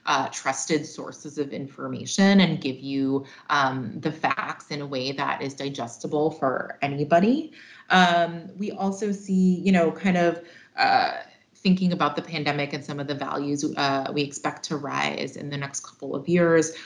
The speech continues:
um, kind of new evolving definitions and mandates for things like safeguarding and protection. Again, you know,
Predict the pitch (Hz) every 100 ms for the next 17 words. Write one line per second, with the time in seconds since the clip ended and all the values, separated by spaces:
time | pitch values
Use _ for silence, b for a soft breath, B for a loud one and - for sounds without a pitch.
0 | B - 147 143 143 139 180 156 156 151
1 | 151 151 139 135 135 143 143 139 131 147
2 | 135 - 156 151 151 143 139 131 135 139
3 | 151 147 147 139 139 143 - - _ 135
4 | 135 - 147 156 156 135 - - - -
5 | - 208 208 208 B B B 160 147 139
6 | 151 147 147 143 139 131